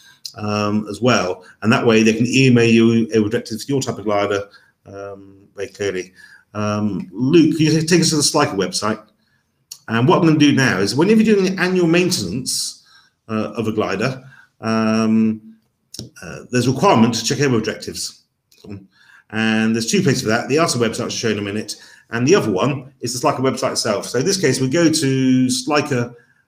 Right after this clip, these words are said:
Aircraft in English. And we look at, say, K twenty-one. So that's, that's some aircraft types from that. So we then scroll down to, say,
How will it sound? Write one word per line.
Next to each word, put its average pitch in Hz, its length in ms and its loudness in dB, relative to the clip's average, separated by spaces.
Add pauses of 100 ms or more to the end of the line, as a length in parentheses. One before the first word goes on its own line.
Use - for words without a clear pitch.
(140)
Aircraft 131 640 -2 (960)
in 104 100 -4
English. 113 460 0 (2750)
And 131 300 0
we 180 60 6
look 185 120 2
at, 143 100 0
say, 139 280 2
K 151 380 -2
twenty-one. 110 640 -2 (1300)
So 87 680 -14 (420)
that's, - 180 -20
that's 107 180 -6
some 107 180 -8
aircraft 117 340 -4
types - 640 -4 (220)
from 113 120 -14
that. 131 200 -8 (340)
So - 140 -14
we 117 80 0
then 151 200 2
scroll 151 420 -2
down 131 260 -2
to, 120 140 -6
say, 110 1000 -2